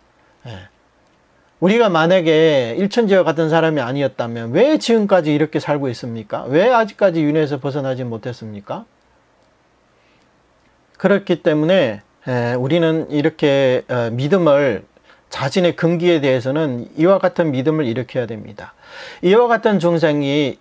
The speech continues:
일념, 십념을 하면, 에, 시작 없는 옛적부터 벗어나지 못했던 생사로부터 벗어나 저 극락세계라는 퇴전 없는 정토에 왕생할 수 있으니 마땅히 믿음을 일으켜야 한다.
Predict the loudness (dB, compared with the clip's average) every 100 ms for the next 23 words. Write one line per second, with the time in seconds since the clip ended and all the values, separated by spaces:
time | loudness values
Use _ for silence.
0 | -2 0 2 2 2 0 -6 -4 0 2
1 | 2 2 2 2 2 0 -2 _ _ -20
2 | _ _ _ _ -8 -6 -6 -8 -10 -12
3 | -16 _ _ -8 -2 2 2 2 2 2
4 | 2 -2 -4 -2 0 2 0 0 0 2
5 | 2 2 0 0 -2 -2 -2 -2 -4 0
6 | 0 0 -2 -4 -2 -2 -4 -4 -2 2
7 | 2 2 0 0 0 0 0 2 2 2
8 | 0 -4 -10 -2 0 2 2 2 0 -2
9 | -4 -16 -20 -20 -16 -2 0 0 2 4
10 | 4 4 2 0 0 0 -2 -6 -4 -4
11 | -4 -4 -8 -10 _ -2 0 0 -2 -4
12 | -6 -2 -2 0 -2 -4 -6 -8 -10 -12
13 | -20